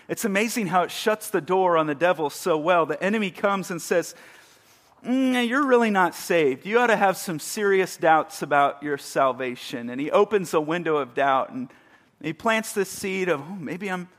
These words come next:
maybe I'm not saved." But no, you come back with, "It is written." "If you declare with your mouth Jesus is Lord and believe in your heart that God raised him from the dead, you will be saved."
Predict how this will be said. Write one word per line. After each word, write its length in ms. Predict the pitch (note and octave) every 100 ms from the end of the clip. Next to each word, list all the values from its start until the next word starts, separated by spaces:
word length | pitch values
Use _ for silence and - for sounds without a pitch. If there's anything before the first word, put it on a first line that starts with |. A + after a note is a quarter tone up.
| _ -
maybe 180 | E3+ A3+
I'm 100 | F#3
not 240 | A#3 C#4
saved." 600 | - D#3+ C3 A2 A2+ _ - _ _ _ _ _ _ _ _ _ _ _ _ _ -
But 80 | D3+
no, 140 | E3
you 120 | D#3
come 220 | - F#3
back 200 | D#3+ D#3
with, 120 | D3+ -
"It 180 | G3 F#3+
is 320 | F3 - - _ -
written." 400 | D3 C#3 C3+ - _ _ _ _ _ _ _ _ D3
"If 140 | -
you 80 | F#3
declare 340 | F3 - F#3
with 160 | E3 D#3+
your 80 | D3+
mouth 340 | D#3 C#3+ C#3
Jesus 440 | - D#3+ D3+ C#3 C#3
is 160 | -
Lord 280 | D3 D3+ C3
and 120 | C#3
believe 280 | C#3 E3 E3+
in 80 | D#3
your 120 | C#3+
heart 260 | D#3 D3+ C3+
that 140 | C3
God 180 | C#3+ C#3
raised 300 | D3 C#3 D3+
him 80 | C3
from 180 | C#3
the 80 | B2+
dead, 320 | B2+ C#3+ B2+
you 160 | D3 E3
will 400 | D3 E3 D3 B2+ - - -
be 340 | E3+ D3+ C#3 -
saved." 540 | - - F3+ D3+ B2+